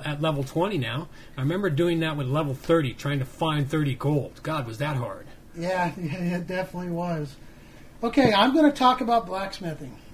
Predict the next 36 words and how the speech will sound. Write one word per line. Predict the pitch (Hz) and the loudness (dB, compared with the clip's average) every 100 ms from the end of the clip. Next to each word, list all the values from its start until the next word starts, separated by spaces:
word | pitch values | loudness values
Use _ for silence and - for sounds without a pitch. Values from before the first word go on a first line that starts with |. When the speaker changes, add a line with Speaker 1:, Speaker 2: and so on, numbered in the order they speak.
| - | -12
Speaker 2:
and | 175 175 180 | -6 -4 -2
mining. | 190 208 214 165 139 - - 170 | 2 4 4 2 -4 -8 -10 2
Basically, | 214 226 254 | 4 4 2
on | 208 196 | 2 4
mining, | 226 247 247 | 4 4 0
it's | - | -2
very | 240 247 240 | -2 0 0
simple. | - 214 208 214 | 0 -2 0 -2
I'm | 196 | 0
not | 202 | -4
gonna | 196 190 | -4 -2
set, | 196 196 294 285 202 | -2 -2 -8 -8 -4
hit | 208 | 0
on | 196 | 0
this | 196 185 | -2 -4
too | - 202 | -4 -2
much. | 196 196 196 - - - - | 0 0 -2 -10 -20 -20 -8
You | 202 | -4
click | - 254 254 | 0 0 4
on | 240 | 2
an | 240 | 4
ore | 220 226 | 4 6
to | 220 | 4
mine | 208 208 208 180 | 2 0 0 -2
it. | 135 - 175 | -6 -12 -12
If | 156 | -8
you're | 156 | -6
too | - 220 | -2 0
high, | 208 214 | 2 2
if | 196 | -2
you're | 196 | -2
not | 226 202 | -2 2
high | 214 220 | 2 4
enough | 214 208 214 | 2 0 -4
to, | |
to, | 233 - - 202 | -16 -18 -18 -16